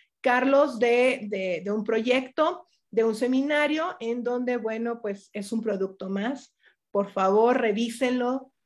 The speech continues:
consúmanlo, apropiense de él, porque es muy necesario para entender la actual dinámica,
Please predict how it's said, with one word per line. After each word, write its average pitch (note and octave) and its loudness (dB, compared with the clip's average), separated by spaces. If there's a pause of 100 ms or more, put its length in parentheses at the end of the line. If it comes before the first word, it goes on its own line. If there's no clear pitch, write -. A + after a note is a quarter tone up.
(100)
consúmanlo, B3 2
apropiense A#3+ -2
de G3+ -2
él, C4 -2 (180)
porque G#3+ 0
es G#3 -2
muy G#3+ 0
necesario G3+ -2
para F#3+ -6
entender F#3+ -4
la G3+ -4
actual G3 -8
dinámica, G3 -8